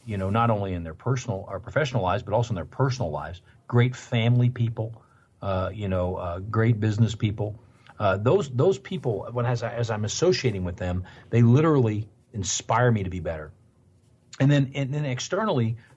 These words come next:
I'm reading about great leaders who've accomplished great things and, and looking for the common threads.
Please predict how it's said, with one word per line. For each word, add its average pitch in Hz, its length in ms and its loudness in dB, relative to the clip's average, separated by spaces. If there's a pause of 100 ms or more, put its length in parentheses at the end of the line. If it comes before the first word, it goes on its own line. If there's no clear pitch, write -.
(220)
I'm 127 380 0
reading 147 640 0
about 92 360 0
great 98 220 -2
leaders 87 320 -6
who've 92 160 -8
accomplished 95 460 -6
great 92 220 -6
things 90 260 -6
and, 113 260 -2
and 117 200 4
looking 131 240 0
for 135 100 0
the 110 80 0
common 135 400 0
threads. 151 400 0